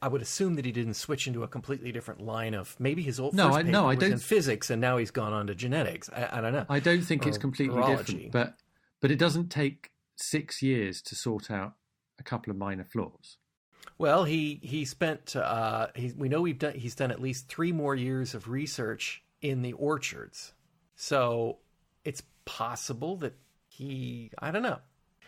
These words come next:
Speaker 1: I assume that they were completely different projects, but, but somehow I'm, I'm beginning to wonder, because I'd like to think that that fifteen years wasn't completely wasted, uh, just, you know,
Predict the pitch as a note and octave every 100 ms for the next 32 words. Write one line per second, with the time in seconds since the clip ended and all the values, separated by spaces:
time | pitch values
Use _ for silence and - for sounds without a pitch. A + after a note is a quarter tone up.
0 | - - G#3 A3 - G#3+ F#3+ E3 E3 D3
1 | D#3 E3+ E3 D3 C#3 C3+ C#3+ B2+ C3 C3
2 | - A#2 - _ - B2+ - F3+ E3+ E3
3 | D3 C3+ C3 C3 _ _ _ _ - -
4 | C3+ A#2 C3 C#3+ C3 A#2+ A#2 B2 A#2 G2+
5 | - - - - - G3 A3 A3+ A#3+ C#4
6 | C4+ F3 C#3+ C3 C#3+ C3+ B2+ D3+ C3+ C#3+
7 | B2+ B2+ C3 B2+ A#2+ A#2 - A3 - -
8 | D2+ - - - - - B3+ C#4+ - E3+
9 | G2+